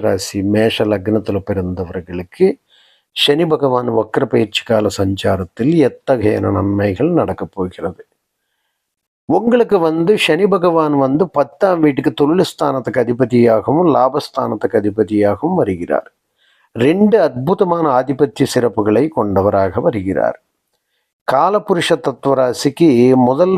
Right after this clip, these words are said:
ராசியாகிய மேஷ ராசி என்பவர்களுக்கு தொழில் ஸ்தானாதிபதி வந்து லாபஸ்தானத்தில் இருக்கிறார். கடந்த சனி பயிற்சிக்கு அப்புறம் விசேஷமான நன்மைகள், தொழில் மூலமா ஏராளமான லாபங்கள்,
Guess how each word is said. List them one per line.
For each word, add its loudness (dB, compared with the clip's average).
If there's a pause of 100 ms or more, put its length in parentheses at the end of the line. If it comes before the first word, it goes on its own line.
ராசியாகிய 2 (120)
மேஷ 0
ராசி -2 (100)
என்பவர்களுக்கு -2 (1300)
தொழில் 2
ஸ்தானாதிபதி 0
வந்து 2 (120)
லாபஸ்தானத்தில் 0
இருக்கிறார். 0 (120)
கடந்த 2 (120)
சனி 0
பயிற்சிக்கு 2
அப்புறம் -4
விசேஷமான 0
நன்மைகள், 0 (140)
தொழில் 2
மூலமா 2 (220)
ஏராளமான 0
லாபங்கள், -2